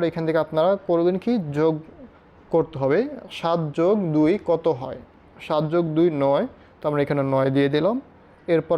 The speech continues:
আমরা করব কি, সব কিছু ঠিকঠাক থাকলে আমরা সাবমিটে ক্লিক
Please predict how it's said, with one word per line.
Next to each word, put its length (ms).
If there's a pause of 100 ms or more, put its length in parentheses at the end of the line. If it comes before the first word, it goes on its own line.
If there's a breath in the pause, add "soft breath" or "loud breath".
আমরা 220
করব 160 (100)
কি, 60 (120)
সব 180
কিছু 240
ঠিকঠাক 380 (140)
থাকলে 280 (120)
আমরা 140 (100)
সাবমিটে 420
ক্লিক 200